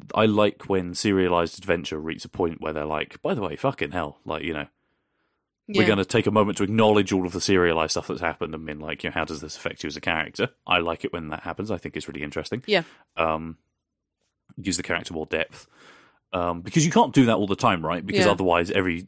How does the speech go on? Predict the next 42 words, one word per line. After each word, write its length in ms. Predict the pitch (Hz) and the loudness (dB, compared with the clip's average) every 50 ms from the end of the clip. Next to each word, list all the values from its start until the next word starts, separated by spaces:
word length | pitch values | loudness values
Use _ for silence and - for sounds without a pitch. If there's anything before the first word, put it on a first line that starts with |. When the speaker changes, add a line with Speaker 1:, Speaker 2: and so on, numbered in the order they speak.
| - | 0
Speaker 1:
every 220 | 110 107 98 98 95 | 2 2 4 4 4
other 220 | 87 85 87 90 | 4 4 4 2
episode 480 | 85 - - 98 - 85 80 80 78 - | 2 2 0 -4 -2 -2 -2 -2 -4 -6
you'd 180 | 82 80 - 87 | -8 -10 -8 -6
need, 280 | 87 85 82 78 78 | -6 -4 -4 -6 -6
like, 160 | 82 78 73 - | -8 -10 -8 -6
breathing 260 | 80 78 76 78 76 | -6 -6 -6 -6 -8
space. 240 | - - 80 76 - | -6 -4 -4 -4 -4
And 80 | 101 98 | -2 -2
I 80 | 92 87 | -2 0
think 340 | - 98 90 90 95 - - - - - - _ _ _ _ - | 0 -2 -4 -4 -8 -12 -14 -18 -20 -20 -20 _ _ _ _ 0
that 240 | 113 101 - 90 | 0 0 0 0
brings 260 | 101 104 98 95 - - | 0 0 0 -2 -4 -6
me 160 | 87 82 80 | -8 -8 -10
to 160 | - - 98 | -10 -8 -6
my 80 | 87 85 | -6 -4
point 300 | - - 101 90 87 - | 0 2 2 2 2 2
that 60 | 87 | 2
I 240 | - 95 101 104 101 | 4 4 4 4 4
really 460 | 95 98 101 107 113 117 107 95 92 | 4 4 6 6 6 6 6 4 2
like 440 | 90 92 95 95 101 104 - - - | 2 2 4 4 4 2 0 -4 -6
this. 140 | 92 - - - - - - - - | -6 -6 -6 -10 -20 -20 -12 -2 2
I've 200 | 123 127 113 123 | 4 4 6 8
really 220 | 139 143 135 120 | 8 8 8 6
come 300 | - - - 120 104 98 | 4 2 2 2 4 4
round 460 | 101 110 113 101 90 85 80 82 80 - - | 4 6 6 4 2 0 -2 -8 -8 -4 -4
on, 300 | 82 80 82 80 78 78 _ _ _ - | -4 -2 -4 -6 -10 -12 _ _ _ -2
on 380 | 85 82 80 80 80 80 80 - _ _ _ _ _ _ - | -2 -2 -2 -4 -8 -10 -12 -16 _ _ _ _ _ _ -8
Ncuti 260 | - - 101 - - | -4 -2 -2 -2 -2
Zero 240 | 85 90 85 82 80 | -2 0 0 0 0
being 300 | - - 87 85 82 82 | -2 -2 -2 0 -2 -2
a 60 | 78 | -6
complete 420 | - - - - - 82 80 - - _ _ _ _ _ - | -8 -10 -8 -6 -4 -4 -4 -6 -10 _ _ _ _ _ -4
sort 200 | 110 90 85 80 | -4 -4 -2 0
of 60 | 90 | 2
reboot 440 | 92 98 98 - - 76 76 78 - _ _ _ _ _ _ _ _ _ - | 4 4 4 4 2 0 0 -2 -6 _ _ _ _ _ _ _ _ _ -14
because 220 | 107 - 101 92 | -8 -4 0 2
I 120 | 92 92 90 | 2 2 2
think 240 | - 110 95 - | 2 0 -2 -2
it's 140 | - 76 95 | -4 -6 -6
really 340 | 98 95 104 117 117 98 85 | -2 2 4 4 4 2 0
cool. 460 | - - - 110 113 107 85 76 78 | -4 -4 0 2 2 2 2 -2 -6